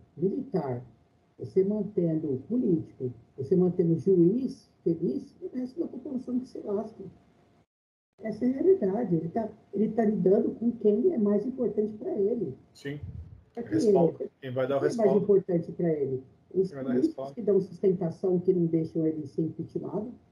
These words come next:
Speaker 1: tem mais de cento e trinta processos, né? Os juízes, você pode ver, uma das primeiras coisas que o Temer fez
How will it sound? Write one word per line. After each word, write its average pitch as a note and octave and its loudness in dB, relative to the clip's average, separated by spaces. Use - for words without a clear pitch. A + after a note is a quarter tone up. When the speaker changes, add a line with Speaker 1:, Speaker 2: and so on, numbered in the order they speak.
Speaker 1:
tem D#3+ 0
mais D#3+ 2
de - -8
cento F3+ 2
e E3+ -2
trinta D#3+ -4
processos, E3+ -8
né? A#3+ -4
Os F#3 6
juízes, G3 4
você - -4
pode G#4 -2
ver, F#4+ 2
uma F3+ 2
das F3 -2
primeiras A#3 -4
coisas A3 -2
que - -8
o G3 4
Temer F#3+ 6
fez G3 2